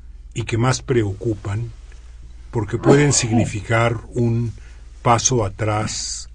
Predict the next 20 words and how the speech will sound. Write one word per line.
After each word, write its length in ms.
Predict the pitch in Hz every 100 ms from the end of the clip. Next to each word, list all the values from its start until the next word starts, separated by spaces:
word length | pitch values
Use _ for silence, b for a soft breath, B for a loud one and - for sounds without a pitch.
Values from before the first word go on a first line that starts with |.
| -
importante. 920 | 107 98 92 - - - - - - - - - - - b b b b b b b b - -
En 180 | 147 123
general, 560 | 151 156 160 190 196
los 220 | 180 151
países 480 | - 139 156 165 147
en 100 | 127
vías 260 | 123 143 123
de 100 | 123
desarrollo, 680 | 101 104 95 101 90 101 - - - b b b
si 180 | - 101
todavía 420 | - 110 110 110
puede 260 | - 113 107
usarse 680 | 95 107 101 - 98 90 - b b b b
esa 540 | - 104 117 104 - - - -
denominación, 960 | 104 101 98 92 87 - 107 95 98 101 - b b b b b b
se 240 | - -
interesan 880 | 131 123 139 151 165 - 156 156 135
porque 340 | - 110 - 110
las 280 | 110 -
normas 760 | 131 147 160 147 147 135 -